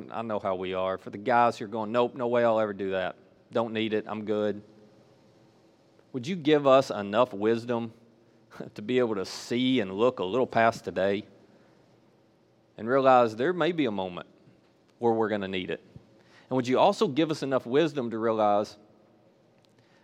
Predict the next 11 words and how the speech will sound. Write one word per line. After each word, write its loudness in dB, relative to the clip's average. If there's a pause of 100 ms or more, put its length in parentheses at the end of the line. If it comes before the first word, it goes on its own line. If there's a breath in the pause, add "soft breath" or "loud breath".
(340 soft breath)
that 4
by 8
refusing 0
to -8
develop 2
those -2
relationships, -2
we -4 (540 soft breath)
keep -2
other 6
people -2